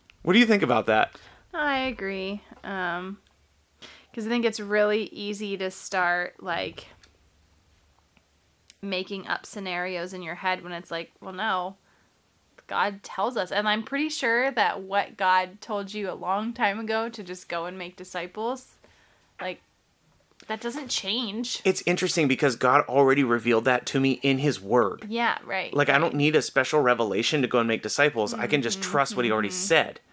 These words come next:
Speaker 2: Yeah.
Speaker 1: Now, I know that, like, God does that for people. I believe that. But it's funny how it's been almost paralyzing to me to be like, "Okay, i-, is that what you really want? Like,
Speaker 2: Uh-huh,
Speaker 1: should I do
Speaker 2: uh-huh.
Speaker 1: that? Is that okay?" Like, I'm, I am actually kind of <laughs> living like Gideon.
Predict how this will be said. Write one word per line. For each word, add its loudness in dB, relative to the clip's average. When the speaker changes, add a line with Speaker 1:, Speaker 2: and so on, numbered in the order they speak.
Speaker 2:
Yeah. -10
Speaker 1:
Now, 6
I 6
know 2
that, 0
like, -4
God 2
does -2
that 2
for 2
people. -6
I 4
believe -4
that. -6
But 4
it's 2
funny 2
how 2
it's -2
been -2
almost 4
paralyzing 2
to -6
me -8
to -2
be 2
like, 2
"Okay, -6
i-, -14
is -8
that -6
what -8
you -14
really -2
want? -4
Like, -10
Speaker 2:
Uh-huh, -8
Speaker 1:
should 2
I 2
do -4
Speaker 2:
uh-huh. 0
Speaker 1:
that? 2
Is -6
that -4
okay?" 0
Like, 0
I'm, 2
I 6
am 2
actually -2
kind 0
of 2
<laughs> 6
living 2
like 2
Gideon. 0